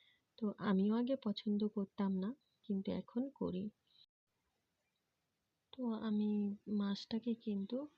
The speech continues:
আধ ঘন্টার জন্য গরম জলে ভিজিয়ে রেখেছিলাম। আর মাছটাকে গরম জলে ভিজিয়ে রাখার পরে এরকম কিন্তু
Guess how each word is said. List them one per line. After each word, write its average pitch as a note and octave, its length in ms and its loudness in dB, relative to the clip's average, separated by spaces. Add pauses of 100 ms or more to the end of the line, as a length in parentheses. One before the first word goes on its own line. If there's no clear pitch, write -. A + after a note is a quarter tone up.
আধ G3+ 280 -2
ঘন্টার G3 480 2
জন্য G3 240 0 (220)
গরম F#3+ 400 2
জলে G3 300 0 (100)
ভিজিয়ে F#3+ 400 -2
রেখেছিলাম। F#3+ 580 -2 (800)
আর G3 200 0 (260)
মাছটাকে G3 640 0
গরম G3 360 2
জলে G3+ 280 0
ভিজিয়ে G3+ 420 0
রাখার G#3+ 320 0
পরে G3 320 -2 (540)
এরকম G3 420 0
কিন্তু G#3 340 -2